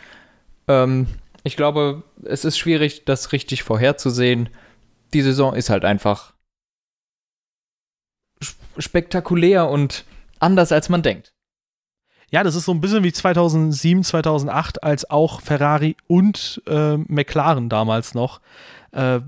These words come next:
Speaker 2: Nerven gezeigt haben. Und, äh, man merkt schon, sobald zwei Teams wirklich sich so auch pace-technisch, vor allem auf ähnlichen Strecken, ähm, pace-technisch auf Augenhöhe begegnen, weil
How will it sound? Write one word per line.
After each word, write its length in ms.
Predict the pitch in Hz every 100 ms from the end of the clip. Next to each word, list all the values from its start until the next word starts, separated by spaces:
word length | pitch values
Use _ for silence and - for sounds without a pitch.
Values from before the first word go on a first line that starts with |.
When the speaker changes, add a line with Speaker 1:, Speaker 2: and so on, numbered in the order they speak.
| -
Speaker 2:
Nerven 880 | - 139 151 190 - 123 117 104 - _ -
gezeigt 560 | - - 123 135 -
haben. 360 | 127 117 127 151
Und, 500 | - 135 131 131 -
äh, 200 | - 131 139
man 240 | - 160
merkt 280 | 175 202 -
schon, 360 | - 214 233 233
sobald 480 | 196 185 185 202 -
zwei 300 | - 170 208
Teams 320 | 190 196 170
wirklich 280 | 170 185 -
sich 280 | 170 - _ _ _ _ _ _ _ -
so 260 | 160 151 -
auch 240 | 220 247
pace-technisch, 840 | - 220 247 - 226 - 202 202 - - - - -
vor 220 | 160 - 170
allem 160 | 196
auf 220 | 175 160
ähnlichen 440 | 175 202 208 185 170
Strecken, 720 | - - 190 - 131 139 139
ähm, 800 | - 143 139 143 131 - - 147 _ - - -
pace-technisch 580 | 160 147 156 143 151
auf 140 | 151 143
Augenhöhe 460 | 147 151 147 147
begegnen, 560 | 143 139 139 139 151 160
weil 180 | 147